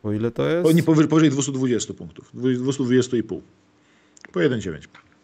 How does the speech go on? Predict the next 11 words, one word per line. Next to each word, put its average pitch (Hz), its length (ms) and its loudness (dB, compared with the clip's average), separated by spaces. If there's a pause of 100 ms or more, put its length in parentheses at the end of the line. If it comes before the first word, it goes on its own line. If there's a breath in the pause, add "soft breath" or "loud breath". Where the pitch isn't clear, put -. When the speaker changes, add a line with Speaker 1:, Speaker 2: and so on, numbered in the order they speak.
(440)
Speaker 1:
O. 175 360 -6 (1400)
Dobrze. 120 500 -8 (400)
A 127 80 -6
ja 180 160 -2
bym 180 120 -2
tutaj 156 240 -2
celował 147 440 -2
w - 80 -12
trójki 139 540 -4 (840)
tego, 90 480 -4 (320)
e, 104 1080 -6